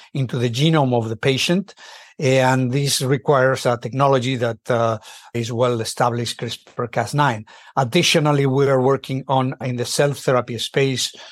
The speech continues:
on an allogeneic cell therapy with cells called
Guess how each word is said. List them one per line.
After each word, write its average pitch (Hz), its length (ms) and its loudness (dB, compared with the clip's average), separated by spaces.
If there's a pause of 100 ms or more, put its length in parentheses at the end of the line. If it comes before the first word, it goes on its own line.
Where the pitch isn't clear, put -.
(260)
on 131 220 0
an 135 100 2
allogeneic 135 720 2
cell - 180 -4
therapy 127 360 -2
with 113 200 -8
cells - 520 0
called 127 500 -2